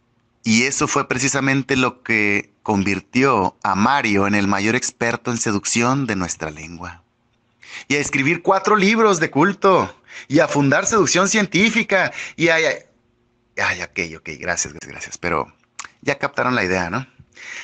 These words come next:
La idea es que sobrecompensar un complejo te puede llevar a desarrollarte como persona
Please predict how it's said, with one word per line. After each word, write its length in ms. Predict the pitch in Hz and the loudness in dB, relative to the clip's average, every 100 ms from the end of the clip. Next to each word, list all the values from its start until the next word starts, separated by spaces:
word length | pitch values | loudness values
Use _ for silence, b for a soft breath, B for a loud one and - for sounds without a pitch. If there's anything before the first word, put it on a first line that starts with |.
| B | B
La 180 | 131 151 | -2 0
idea 300 | 151 190 208 | 0 2 0
es 140 | 202 | 0
que 220 | 220 - | -2 -2
sobrecompensar 1300 | - - 151 135 127 123 120 113 127 113 107 - 147 | -6 0 2 2 0 0 0 0 -2 -2 -2 -2 -2
un 100 | 170 | -4
complejo 800 | 165 170 156 175 175 156 113 113 _ _ _ | -2 -2 0 0 0 -2 -10 -14 _ _ _
te 120 | - 120 | -8 -4
puede 300 | 117 117 123 | 0 0 2
llevar 260 | 117 107 | 0 0
a 40 | 117 | 0
desarrollarte 640 | 117 - 98 95 101 - | 0 -2 -2 -2 -4 -6
como 180 | 123 107 | -10 -10
persona 640 | - 98 - 147 131 110 | -8 -4 0 0 0 -2